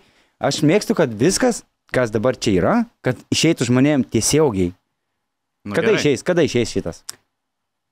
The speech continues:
Speaker 2: Po savaitės, dviejų.
Speaker 1: Tai va, po savaitės žmonės žinokit.
Speaker 2: Nu, mes nekarpysim daug, aš pažadu.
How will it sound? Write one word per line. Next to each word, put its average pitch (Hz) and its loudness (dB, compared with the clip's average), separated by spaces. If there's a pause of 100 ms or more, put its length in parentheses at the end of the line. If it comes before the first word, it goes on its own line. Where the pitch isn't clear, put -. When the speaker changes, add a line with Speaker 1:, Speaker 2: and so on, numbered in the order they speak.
(120)
Speaker 2:
Po - -6
savaitės, 170 -2
dviejų. 110 -2
Speaker 1:
Tai 175 4
va, 143 2
po 120 -4
savaitės 156 0
žmonės 143 4
žinokit. 117 0 (1120)
Speaker 2:
Nu, 117 -2
mes 139 0
nekarpysim 185 -2
daug, 90 -6
aš 90 -12
pažadu. 95 -4